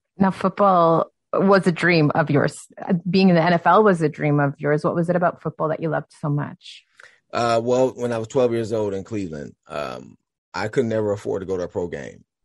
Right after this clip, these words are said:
Speaker 2: And I remember going downtown to, uh, pick up my stepfather, 'cause at the time, you know, that my stepfather was in my life after about nine years of, of, of no male in the home. You know, my mother had a boyfriend, and so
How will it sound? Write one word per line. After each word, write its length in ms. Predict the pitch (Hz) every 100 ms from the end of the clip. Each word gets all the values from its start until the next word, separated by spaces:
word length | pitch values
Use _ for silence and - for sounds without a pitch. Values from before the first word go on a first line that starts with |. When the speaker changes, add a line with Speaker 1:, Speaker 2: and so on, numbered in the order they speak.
| -
Speaker 2:
And 480 | 76 73 76 73 69
I 80 | 95
remember 340 | 104 113 104
going 320 | 92 107 104 92
downtown 680 | 98 95 117 101 92 90 87 _ _ _ -
to, 220 | 107 87
uh, 100 | 76
pick 240 | - 127
up 100 | 107
my 140 | 65 73
stepfather, 560 | - 107 - 71 -
'cause 100 | -
at 120 | 87 82
the 60 |
time, 400 | - 110 87 80
you 40 | 80
know, 160 | 80
that 220 | 65 60 - _ -
my 120 | 73 80
stepfather 480 | - 90 87 85
was 120 | 82 90
in 80 |
my 80 | 78
life 260 | 82 78 87
after 220 | 85 87
about 200 | 78 82
nine 360 | 87 92 87 90
years 280 | 95 85
of, 140 | 80 76 -
of, 200 | 76 62
of 140 | 76
no 200 | 87 90
male 320 | 90 98 90 87
in 80 |
the 60 | 80
home. 300 | 87 85 80
You 80 | 78
know, 60 |
my 120 | 80 78
mother 420 | 85 82 82 78
had 140 | 85 80
a 20 |
boyfriend, 540 | 73 73 - 78 76
and 180 | 73 71
so 260 | - 73